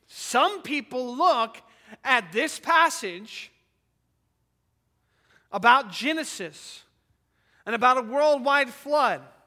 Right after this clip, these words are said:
and about a God who would wipe out the entire population of the entire world and say, "This is wrong. This God is murderous,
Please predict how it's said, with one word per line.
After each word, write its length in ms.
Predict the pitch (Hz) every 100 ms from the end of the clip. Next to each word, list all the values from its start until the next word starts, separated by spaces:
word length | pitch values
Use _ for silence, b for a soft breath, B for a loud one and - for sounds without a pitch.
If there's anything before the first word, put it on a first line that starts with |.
| B B 202
and 80 | 233
about 180 | 262 269
a 60 |
God 640 | 233 190 269 311 320 320 262
who 120 | 269
would 220 | 254 202 - -
wipe 540 | 185 262 330 339 339
out 340 | 302 311 302
the 140 | 294 254
entire 580 | 240 - 285 302 320 302
population 840 | - 320 311 294 294 285 - 269
of 80 | 247
the 100 | 226
entire 440 | 226 - 285 302 320
world 580 | 277 247 196 175 165 170 _ _ _ _ _ _ b b b
and 160 | 226 226
say, 340 | - 269 233
"This 280 | 202 302 -
is 160 | 190 151
wrong. 540 | 180 294 392 135 139 _ _ _ _ _ _ _ _ _ _ _ _ _ _ _ _ _ _ _ _ _ _ _ _ _ _ _ _ _ _ _ _ _ _ _ _
This 140 | 269 -
God 340 | 294 277 262
is 160 | 220 175
murderous, 1040 | 185 247 381 339 160 - _ - - -